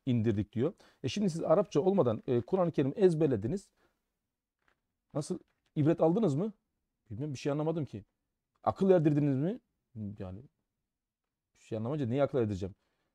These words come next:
Düşünesiniz diye indirmişim. Düşündün mü şimdi bunu okuyunca? Niye düşünüyorum? Bir şey anlamadım ki. E, bu Kur'an niye indiydi de? Allah-u Teala bu Kur'an niye indirdi? Düşünesin diye. Şimdi,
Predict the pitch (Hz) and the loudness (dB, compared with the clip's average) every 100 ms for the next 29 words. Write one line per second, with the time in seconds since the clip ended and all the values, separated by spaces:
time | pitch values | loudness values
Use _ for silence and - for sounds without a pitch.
0 | _ 135 117 135 185 185 196 175 180 156 | _ -4 -2 0 2 2 2 2 2 2
1 | 151 - 123 123 - 175 208 185 - 147 | 0 0 -2 -2 0 2 2 2 0 0
2 | 151 139 147 135 196 123 120 160 175 123 | 0 0 0 -2 -2 -2 -6 -6 -6 -4
3 | - 143 156 175 165 123 139 143 170 151 | -2 0 2 0 -2 -4 -2 4 4 2
4 | - 190 160 196 226 214 160 113 90 - | 0 0 2 2 2 2 2 0 -4 -8
5 | _ _ _ _ _ _ - - 180 190 | _ _ _ _ _ _ -14 -2 0 2
6 | 196 175 220 208 147 202 233 175 139 101 | 2 2 2 0 2 2 2 4 4 2
7 | 87 _ _ _ _ _ _ _ _ - | -4 _ _ _ _ _ _ _ _ -4
8 | 123 170 214 190 156 123 110 - 170 | -2 0 4 4 4 2 2 0 -2